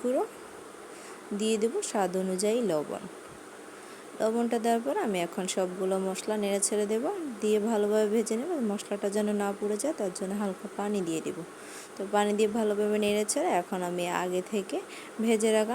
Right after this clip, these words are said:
নলা মাছগুলো দিয়ে দেব। দেওয়ার পরে ভালোভাবে মশলার সাথে আমি মিক্স করে নেব নলা মাছগুলো। যখন মিক্স করা হয়ে যাবে, তখন আমি হালকা পানি দিয়ে দেব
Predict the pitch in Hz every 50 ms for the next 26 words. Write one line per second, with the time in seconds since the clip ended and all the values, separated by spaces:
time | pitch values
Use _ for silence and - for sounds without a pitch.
0 | 302 302 226 190 180 175 175 175 170 170 170 170 175 180 175 165 175 165 160 -
1 | - - - 170 165 - - - - - - - - - - - - - - -
2 | - - - - - - - 202 214 214 208 202 - - 208 208 208 226 302 359
3 | 320 240 - - 208 202 202 196 202 202 202 208 220 214 202 190 185 - - -
4 | 196 196 - - 208 214 - 339 302 247 202 180 170 170 175 - - - - 180
5 | 175 180 185 190 196 202 247 277 277 226 170 160 170 175 170 165 147 - - -
6 | 117 - - - - - - - - - - - - - - - - - - -
7 | - - - - - - - - - - - - - - - - - - - -
8 | - - - - - - - - - - - - - - - - - - - -
9 | - - - - - - - - - - 226 202 214 226 220 214 214 220 214 -
10 | - - 220 214 214 220 220 233 233 226 226 226 262 285 320 - 370 - 202 180
11 | 180 - 196 190 185 185 185 185 196 202 190 185 180 185 190 190 190 - 208 214
12 | 214 202 180 160 165 156 143 - 131 123